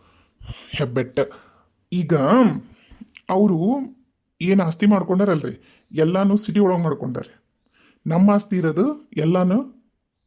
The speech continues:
ಹಳ್ಳ್ಯಾಗ ಐತ್ರಿ. ಅಲ್ಲ, ಇರ್ಬೋದು, ಜಾಸ್ತಿ ಆಗಬಹುದು, ನಮ್ಮ ಆಸ್ತಿ ಅವ್ರ ಆಸ್ತಿಕಿನ್ನ ಜಾಸ್ತಿ ಆಗಬಹುದು ಮಾಡಿರಕ್ಕಿನ್ನ, ಇಲ್ಲ ಅನ್ನೋದಿಲ್ಲ,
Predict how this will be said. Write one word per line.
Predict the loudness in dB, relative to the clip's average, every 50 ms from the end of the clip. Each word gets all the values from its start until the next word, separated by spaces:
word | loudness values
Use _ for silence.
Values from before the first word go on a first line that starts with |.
| _ -12
ಹಳ್ಳ್ಯಾಗ | -4 0 2 2 2 2 0
ಐತ್ರಿ. | -4 -8 -10 -14 -16 -16 _ _ _ _ _ _ _ _ _ _ _ _ _ _ _ _ _ _ _ _ _ -10 -4
ಅಲ್ಲ, | -2 0 0 0 -2 -4 -6
ಇರ್ಬೋದು, | -4 -2 0 0 2 2 2 2 2
ಜಾಸ್ತಿ | 0 0 -2 -4 -2 -2 -2
ಆಗಬಹುದು, | -2 0 0 0 0 2 0 0 2 2 4 4 4 2 0 -2 -8 -10 -6
ನಮ್ಮ | -4 -2 0 0 0
ಆಸ್ತಿ | -2 -2 -2 0
ಅವ್ರ | 2 2 2 2
ಆಸ್ತಿಕಿನ್ನ | 0 -4 -6 -8 -6 -4 -2
ಜಾಸ್ತಿ | -2 -2 -2 -2 -2 -4
ಆಗಬಹುದು | -2 -2 -2 -4 -4 -4 -4 -2 -2 -2 -2
ಮಾಡಿರಕ್ಕಿನ್ನ, | -2 -4 -4 -4 -4 -4 -4 -6 -8 -10
ಇಲ್ಲ | -8 -4 -2 0 0
ಅನ್ನೋದಿಲ್ಲ, | 0 0 0 0 0 0